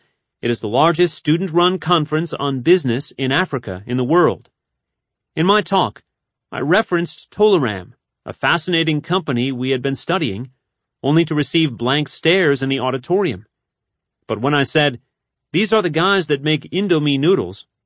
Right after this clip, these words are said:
the crowd went wild. Why would noodles cause a crowd to erupt in raucous cheers?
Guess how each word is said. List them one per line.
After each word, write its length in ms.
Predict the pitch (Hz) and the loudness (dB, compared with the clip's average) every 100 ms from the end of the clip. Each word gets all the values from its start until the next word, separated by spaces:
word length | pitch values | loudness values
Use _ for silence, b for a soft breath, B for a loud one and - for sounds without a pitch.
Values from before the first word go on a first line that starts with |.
| _ | _
the 100 | 110 | -16
crowd 340 | - 139 147 | -2 0 0
went 200 | 139 147 | 0 -4
wild. 480 | 131 156 180 98 - _ _ _ _ _ _ _ _ _ _ | 0 -2 -2 -6 -12 _ _ _ _ _ _ _ _ _ _
Why 220 | 120 233 | 0 2
would 220 | 277 233 | 2 0
noodles 480 | 175 226 185 120 135 | 0 2 2 0 -4
cause 320 | - 156 160 | -6 -4 -4
a 60 | 135 | -6
crowd 440 | - 185 208 151 | -6 -4 -2 -4
to 140 | 123 131 | -2 -2
erupt 440 | 123 175 175 160 | 0 0 -2 -4
in 200 | 120 110 | -6 -2
raucous 400 | 131 170 139 123 | -2 -2 -2 -8
cheers? 500 | - 202 226 - - | -8 -4 -2 -4 -12